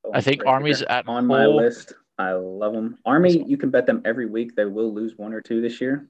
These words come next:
Speaker 1: but you just bet that spread every week,
Speaker 2: Are
Speaker 1: and
Speaker 2: they at home,
Speaker 1: you'll be ahead
Speaker 2: too?
Speaker 1: by the end of the year. I think they're at Ball State.
Speaker 2: Either way, I love it. Either way.
Speaker 1: Uh, yeah, Army just
Speaker 2: Either way, I
Speaker 1: until they
Speaker 2: love it.
Speaker 1: start giving them double digit,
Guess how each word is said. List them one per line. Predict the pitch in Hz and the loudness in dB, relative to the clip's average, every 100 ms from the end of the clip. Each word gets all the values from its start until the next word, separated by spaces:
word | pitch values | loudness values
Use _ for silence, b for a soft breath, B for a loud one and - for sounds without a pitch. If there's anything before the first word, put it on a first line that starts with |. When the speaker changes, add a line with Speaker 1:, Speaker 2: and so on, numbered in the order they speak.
| - | 0
Speaker 1:
but | 110 | 0
you | 107 | 0
just | 110 107 | -4 -2
bet | 98 101 | -2 -2
that | 101 98 | -2 -4
spread | - 95 | -4 -4
every | 95 95 | -2 -4
week, | 92 90 - | -8 -10 0
Speaker 2:
Are | 139 | 0
Speaker 1:
and | 131 | 2
Speaker 2:
they | 160 202 - | 0 0 0
at | 180 | -2
home, | 139 120 123 | -4 -4 0
Speaker 1:
you'll | 175 | 0
be | 101 | 2
ahead | 98 143 | 4 2
Speaker 2:
too? | |
Speaker 1:
by | 180 | 0
the | - | -8
end | - | -12
of | |
the | 87 | -18
year. | - - _ _ _ _ _ - | -18 -20 _ _ _ _ _ 2
I | |
think | 135 139 | 4 6
they're | 110 | 4
at | 98 - | 0 -4
Ball | 80 | -6
State. | - - - _ _ _ _ _ | -10 -18 -20 _ _ _ _ _
Speaker 2:
Either | 135 113 | -4 -2
way, | 107 | -2
I | - | -4
love | - - - | -4 -8 -12
it. | - _ _ | -20 _ _
Either | - 117 | -4 -2
way. | - - | -2 0
Speaker 1:
Uh, | 95 92 90 | 2 2 0
yeah, | 87 - | -4 -2
Army | 120 147 127 | 2 4 4
just | 98 95 - | 2 -8 -2
Speaker 2:
Either | 135 117 | 2 2
way, | |
I | 107 | 4
Speaker 1:
until | 110 | 4
they | |
Speaker 2:
love | 107 | 4
it. | |
Speaker 1:
start | 113 104 | 2 2
giving | 104 | 0
them | 98 92 | -2 -2
double | 98 92 | -2 -2
digit, | 95 90 87 | -8 -8 -12